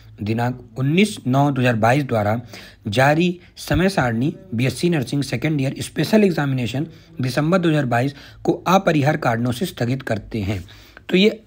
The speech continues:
अपरिहार्य कारण क्या है, समझने की कोशिश करते हैं। सबसे पहले मैं ये क्लियर कर दूं,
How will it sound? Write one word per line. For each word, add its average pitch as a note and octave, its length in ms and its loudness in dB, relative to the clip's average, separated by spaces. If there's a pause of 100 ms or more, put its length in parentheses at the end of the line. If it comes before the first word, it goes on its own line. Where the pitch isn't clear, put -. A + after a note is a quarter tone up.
(100)
अपरिहार्य F3+ 680 4
कारण D3 320 -4
क्या B2+ 140 -4
है, C#3 80 2
समझने C3+ 380 -2
की C3 40 -10
कोशिश G#2 260 -6
करते G2 300 -10
हैं। F#2 180 -8 (360)
सबसे C3 260 -2
पहले F3 220 4
मैं E3+ 100 2
ये C#3+ 180 2
क्लियर D#3 220 0
कर D3+ 180 -2
दूं, D#3+ 120 -2